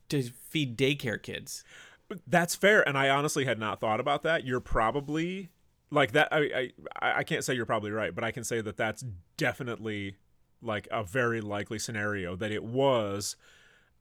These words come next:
Speaker 2: a single delivery of something like a romaine or an iceberg lettuce that got chopped and put into a mixed salad or into sandwiches or something and was sent out to everybody from one single batch. I can see that being the case.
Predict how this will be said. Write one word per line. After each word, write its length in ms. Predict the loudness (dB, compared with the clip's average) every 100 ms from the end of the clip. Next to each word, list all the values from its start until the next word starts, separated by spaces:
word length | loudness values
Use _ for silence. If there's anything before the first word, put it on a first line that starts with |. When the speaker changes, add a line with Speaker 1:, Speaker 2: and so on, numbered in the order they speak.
| _
Speaker 2:
a 180 | 0 0
single 640 | -2 0 0 2 2 2
delivery 720 | 0 -2 0 -2 0 0 2
of 140 | 0 0
something 320 | 0 0 0
like 200 | 2 2
a 60 | 0
romaine 420 | 0 0 0 0
or 140 | 0
an 60 | 0
iceberg 440 | -2 -2 -4 -4
lettuce 400 | -2 0 0 -2
that 260 | -2 -4 -2
got 360 | -2 0 -2 -6
chopped 420 | 0 4 4 2 -6
and 140 | -8
put 120 | -4 -4
into 240 | -4 -6
a 60 | -4
mixed 320 | -2 0 2
salad 420 | 4 4 2 0
or 200 | -2 -4
into 160 | -6 -4
sandwiches 440 | -2 -2 -2 -4
or 60 | -4
something 300 | -4 -6 -8
and 100 | -8
was 140 | -4
sent 180 | -4 -2
out 120 | -6
to 120 | -6
everybody 500 | -8 -8 -10 -12 -14
from 360 | -4 -2 0 0
one 200 | -2 -2
single 360 | -2 -2 -4
batch. 320 | -6 -8 -4 -2
I 80 |
can 160 | -2 -2
see 160 | -6 -4
that 180 | -6
being 200 | -8 -12
the 60 | -14
case. 360 | -18 -20 -20